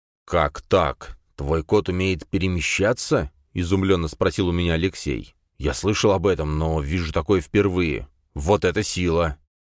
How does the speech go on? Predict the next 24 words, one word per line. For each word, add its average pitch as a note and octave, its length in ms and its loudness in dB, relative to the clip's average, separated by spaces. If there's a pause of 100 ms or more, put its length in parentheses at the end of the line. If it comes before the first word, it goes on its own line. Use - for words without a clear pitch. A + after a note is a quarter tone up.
(500)
Я D2 180 0
лишь E2 220 -4
кивнул F#2 380 0
в C#2+ 100 -2
ответ, F#2 400 0
испытывая D#2 500 0
волнение. C2+ 760 -4 (200)
Понятно, G2+ 460 0
что F#2+ 260 0
Пал F#2 220 2
Палыч G2+ 400 2
мог F#2+ 340 -2
не F#2 180 0
выжить A2 360 0
при E2+ 140 0
таком G2 320 2
взрыве, D2+ 500 0
поэтому D#2 340 0
я D#2 100 0
сразу F2+ 320 0
же D#2 180 -4
включил F2 420 -2
магическое E2 560 -2
зрение E2+ 560 -2